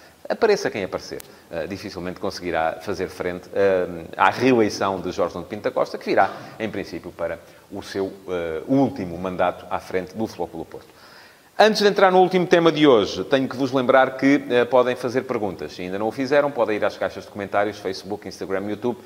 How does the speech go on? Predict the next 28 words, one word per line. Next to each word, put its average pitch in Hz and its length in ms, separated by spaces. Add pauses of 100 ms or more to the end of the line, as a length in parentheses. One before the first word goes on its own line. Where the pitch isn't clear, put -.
(140)
e 135 180
deixar 117 440 (260)
perguntas, 139 440
que - 60
não 196 100
têm 202 200
que - 60
ter 180 100
a 160 60
ver 156 100
necessariamente 135 500
com 139 100
os 131 120
temas 120 260
de - 60
que - 80
estou 123 140
a 113 40
falar 110 220
aqui 117 220
hoje, 127 180
têm 110 160
que 104 60
ter 104 100
a 101 40
ver 101 100
com 107 160
futebol. 117 320